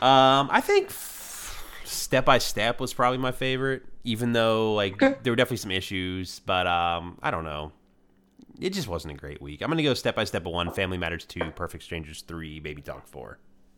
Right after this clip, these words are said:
Speaker 2: Okay, I'm gonna go
Speaker 1: You got Perfect Strangers one, right?
Speaker 2: Yeah, Step by Step, I'm gonna do two.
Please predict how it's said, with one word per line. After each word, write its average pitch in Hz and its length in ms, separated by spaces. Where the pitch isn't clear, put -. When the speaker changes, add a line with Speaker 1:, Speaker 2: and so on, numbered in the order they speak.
Speaker 2:
Okay, 135 300
I'm 165 140
gonna 202 140
go 165 1300
Speaker 1:
You 120 60
got 123 140
Perfect 123 280
Strangers 127 300
one, 87 280
right? 90 300
Speaker 2:
Yeah, 180 680
Step - 240
by 196 100
Step, 190 220
I'm 180 80
gonna 180 120
do 170 120
two. 131 640